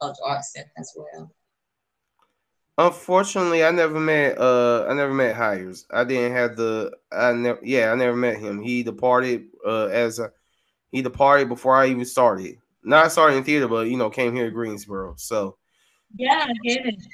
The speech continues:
Speaker 1: Yeah, I'm not, you know, I'm very seasoned in the community. So I seen people, when I was coming through the doors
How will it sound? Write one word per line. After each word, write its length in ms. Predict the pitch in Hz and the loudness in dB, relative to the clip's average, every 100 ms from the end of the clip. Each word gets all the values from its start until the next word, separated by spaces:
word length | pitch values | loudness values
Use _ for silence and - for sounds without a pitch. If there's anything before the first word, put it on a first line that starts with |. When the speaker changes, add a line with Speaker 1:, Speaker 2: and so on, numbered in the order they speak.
| _ | _
Speaker 1:
Yeah, 460 | 190 214 247 226 - | -4 0 2 2 0
I'm 180 | 214 302 | 0 0
not, 260 | 311 196 185 | 0 0 0
you 100 | 240 | 0
know, 160 | 196 170 | 2 2
I'm 380 | 202 220 247 | 0 2 2
very 260 | 214 214 202 | 2 4 2
seasoned 680 | 196 185 180 170 139 143 156 _ _ _ _ _ _ _ _ _ | 2 0 -2 -4 -10 -12 -16 _ _ _ _ _ _ _ _ _
in 260 | 180 175 170 | -4 -2 -2
the 100 | 170 | -2
community. 680 | 190 180 190 190 170 170 156 | -2 -2 -2 -2 -2 -4 -4
So 260 | - 165 160 | 0 2 4
I 280 | 160 185 190 | 4 4 2
seen 340 | - 185 185 | -2 -2 -2
people, 640 | 185 170 165 156 156 - _ _ _ _ | -4 -6 -2 -2 -2 -10 _ _ _ _
when 220 | 180 180 | -4 0
I 120 | 196 226 | 2 2
was 140 | 233 | 0
coming 220 | 247 214 | 0 -2
through 140 | 208 208 | -2 -4
the 120 | 196 | 0
doors 600 | 196 196 190 190 190 196 | 0 2 2 2 2 -2